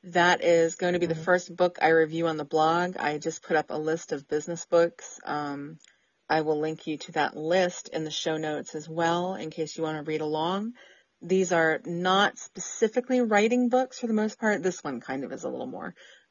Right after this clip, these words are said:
Speaker 1: Um, but books I think that writers should read. And I just started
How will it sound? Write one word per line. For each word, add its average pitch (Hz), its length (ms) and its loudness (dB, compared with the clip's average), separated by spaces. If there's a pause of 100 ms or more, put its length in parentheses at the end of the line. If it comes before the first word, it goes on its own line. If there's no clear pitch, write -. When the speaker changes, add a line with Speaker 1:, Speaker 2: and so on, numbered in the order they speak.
(140)
Speaker 1:
Um, 160 580 0
but 175 140 6
books 185 200 -2
I 170 80 2
think 160 300 -6
that 156 180 -4
writers 139 520 -4
should 160 260 -10
read. 147 440 -8 (460)
And 208 480 8
I 220 100 8
just 240 300 0
started 208 600 6